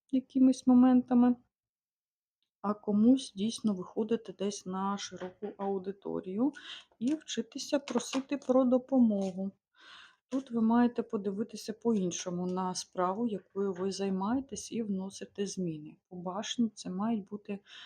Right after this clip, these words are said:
в когось, е, хто, наприклад, стоїть перед вибором залишатись на тій роботі чи рухатися далі,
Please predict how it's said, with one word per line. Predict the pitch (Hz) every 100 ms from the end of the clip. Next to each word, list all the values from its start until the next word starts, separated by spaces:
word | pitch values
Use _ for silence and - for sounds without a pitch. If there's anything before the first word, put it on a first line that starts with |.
| - _
в | _
когось, | - 247 233 - - -
е, | 175
хто, | - - _ 220 208 196 190 _ _ _ _ _ _ _ _ _ _ _ -
наприклад, | 196 190 175 175 170 170
стоїть | - 196 190 180 - -
перед | - 175 170 165
вибором | 165 147 170 170 190 208 _ _ _ _ _ _
залишатись | 165 196 190 - 185 170 175 170
на | 180
тій | 170 - 175
роботі | 170 170 170 - -
чи | 185
рухатися | 180 165 170 175 - -
далі, | 165 202 277 285